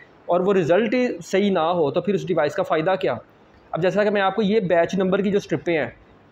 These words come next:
ये बहुत रिलायबल थी, इनके रिजल्ट्स बहुत अच्छे थे, लेकिन ये जो अगले बैच की स्ट्रिपें हैं इनकी तो एक्सपायरी दो हज़ार पच्चीस की अभी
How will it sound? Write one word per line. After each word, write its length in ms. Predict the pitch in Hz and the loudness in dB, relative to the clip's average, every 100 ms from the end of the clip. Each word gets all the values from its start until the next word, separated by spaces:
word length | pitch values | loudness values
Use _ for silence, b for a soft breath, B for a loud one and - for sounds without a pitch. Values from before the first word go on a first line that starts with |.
| - - | -14 -4
ये 120 | 170 | -2
बहुत 320 | 170 165 196 | 0 2 2
रिलायबल 500 | 202 180 135 123 131 | 2 2 2 2 0
थी, 240 | 131 120 120 170 | -2 -8 -6 -2
इनके 240 | 160 196 | 0 0
रिजल्ट्स 380 | 185 156 165 156 | 0 2 0 -2
बहुत 280 | 131 156 175 | -2 0 0
अच्छे 200 | - 127 | -4 -2
थे, 80 | |
लेकिन 200 | 170 220 | 0 0
ये 80 | 220 | 0
जो 100 | 208 | 0
अगले 320 | 185 156 208 | 0 0 0
बैच 280 | 185 180 156 | 2 2 0
की 100 | 208 | -2
स्ट्रिपें 320 | - 165 185 | -4 -4 0
हैं 40 | 208 | 0
इनकी 120 | 208 | 0
तो 80 | 208 | -2
एक्सपायरी 340 | - 202 247 | 0 0 2
दो 120 | 226 | 2
हज़ार 160 | 214 214 | 2 0
पच्चीस 320 | 175 - 185 | -2 -6 -8
की 140 | 196 156 | -2 -2
अभी 220 | 131 | -2